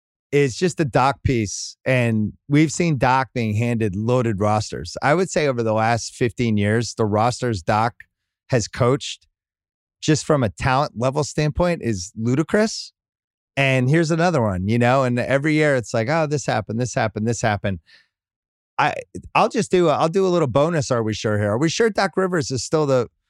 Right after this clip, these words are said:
Sixers coach in February? 'Cause if this goes badly out of the gate, I think they move fast. This is either we start out fast, this is great. If they start out sluggish, I think they're, I, I just don't think he's gonna make it.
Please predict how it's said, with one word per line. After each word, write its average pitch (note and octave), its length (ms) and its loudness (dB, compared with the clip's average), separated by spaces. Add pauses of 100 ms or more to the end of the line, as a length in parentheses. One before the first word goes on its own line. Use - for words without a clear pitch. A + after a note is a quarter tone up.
Sixers - 440 -2
coach C3+ 300 0
in G#2+ 100 -2
February? A#2 680 -2 (400)
'Cause C#3 140 2
if C#3 120 -2
this A3 160 2
goes F#3 280 0
badly D#3 480 0
out D3 140 2
of C3 80 -2
the A#2 80 0
gate, C3 340 0
I C3+ 140 0
think G3+ 200 -2
they F3 120 0
move B2+ 260 0
fast. - 720 -4 (880)
This D#3 180 2
is E3 160 0
either D3 320 2
we D3 160 0
start E3 280 0
out D#3+ 200 0
fast, E3 460 0
this C#3 180 -8
is A#2 140 -8
great. D3+ 340 0 (400)
If B2+ 140 -4
they F3+ 180 4
start G#3 300 -2
out C#3+ 160 0
sluggish, D3 680 -4
I D3+ 140 2
think F#3 240 -2
they're, F3+ 160 0 (200)
I, D3+ 280 2
I C3+ 140 0
just C#3 220 -6
don't D3+ 200 -2
think C3+ 160 -6
he's B2+ 180 -2
gonna B2 220 -2
make A2 260 2
it. - 100 -12